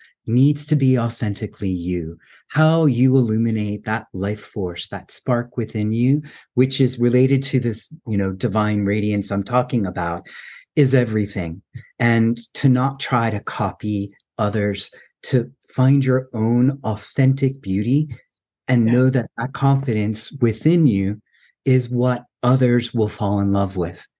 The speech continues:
Speaker 1: because you're being genuinely you and true to yourself. Um, and so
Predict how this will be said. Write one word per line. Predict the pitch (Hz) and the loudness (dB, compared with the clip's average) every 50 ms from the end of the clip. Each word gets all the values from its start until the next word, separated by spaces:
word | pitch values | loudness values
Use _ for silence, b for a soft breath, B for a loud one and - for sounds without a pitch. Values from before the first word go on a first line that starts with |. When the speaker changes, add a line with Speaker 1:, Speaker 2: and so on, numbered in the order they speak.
| _ _ | _ _
Speaker 1:
because | - 131 135 139 135 135 - | 0 0 2 2 0 2 2
you're | 127 117 | 0 0
being | 104 113 113 107 101 101 98 | 0 0 2 2 2 2 0
genuinely | 92 104 104 98 104 107 107 104 101 95 98 95 92 | 0 0 0 2 4 4 4 2 2 2 2 0 0
you | 90 85 82 87 85 85 82 82 - B B B B B B _ _ - | -2 -2 -2 -2 -2 -2 -6 -8 -14 B B B B B B _ _ 0
and | 110 107 104 | 0 0 0
true | - - - 127 117 | 0 0 2 2 2
to | 113 104 | 4 2
yourself. | 98 92 - - - - - 80 82 - _ - _ _ _ B B B B B B _ - | 0 0 -2 -4 -8 -12 -18 -20 -20 -20 _ -20 _ _ _ B B B B B B _ 0
Um, | 95 95 95 92 92 101 110 - | 2 2 2 2 2 0 0 2
and | 120 120 113 | 0 0 0
so | - - 139 127 | 2 2 2 2